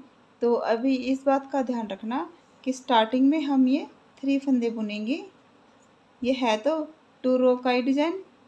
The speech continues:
पर स्टार्टिंग से बताती हूँ। ये देखो, ये starting में हम ये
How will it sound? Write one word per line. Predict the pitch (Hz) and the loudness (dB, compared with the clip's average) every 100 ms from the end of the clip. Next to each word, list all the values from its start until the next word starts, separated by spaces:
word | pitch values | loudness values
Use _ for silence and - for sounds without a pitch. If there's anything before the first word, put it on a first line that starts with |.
| _ _ _ _ _ _ _ | _ _ _ _ _ _ _
पर | 233 | -8
स्टार्टिंग | 240 240 220 233 | -4 -2 -2 -2
से | 240 | -4
बताती | 262 247 202 247 | -2 -2 -2 0
हूँ। | |
ये | 254 | -2
देखो, | 226 233 190 _ _ _ _ - | -2 -8 -16 _ _ _ _ -10
ये | 233 | -10
starting | 240 240 220 233 240 | -4 -2 0 0 0
में | 254 | 2
हम | 277 302 349 - _ _ _ _ _ _ 220 - _ _ - | 0 -2 -6 -20 _ _ _ _ _ _ -14 -14 _ _ -16
ये | 220 214 208 | -10 -6 -6